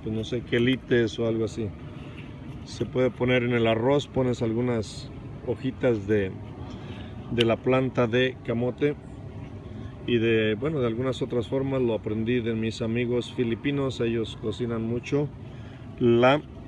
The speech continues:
planta de camote. Y aquí tenemos unas florecitas hawaianas.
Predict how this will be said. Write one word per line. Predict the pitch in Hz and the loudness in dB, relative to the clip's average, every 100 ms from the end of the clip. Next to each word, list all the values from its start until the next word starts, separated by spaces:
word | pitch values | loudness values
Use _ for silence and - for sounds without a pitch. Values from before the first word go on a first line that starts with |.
| - - - - | -14 -12 -12 0
planta | 127 127 123 123 | 2 4 2 0
de | 113 120 | 4 2
camote. | - 117 113 113 - 98 - - - - - - - - - - - - - - - - - - - - 123 | 2 0 0 0 -2 -8 -8 -12 -14 -14 -14 -14 -16 -14 -14 -16 -16 -16 -14 -14 -16 -16 -14 -16 -16 -10 -4
Y | 113 110 | -2 0
aquí | 101 98 139 | -2 -4 -4
tenemos | 139 123 123 120 | -4 -6 -6 -4
unas | 131 123 | -4 -4
florecitas | - 135 135 - 151 156 139 - | -2 -2 0 -2 -4 -2 -4 -2
hawaianas. | 131 123 123 123 123 - - - | -2 0 0 -2 -4 -6 -12 -14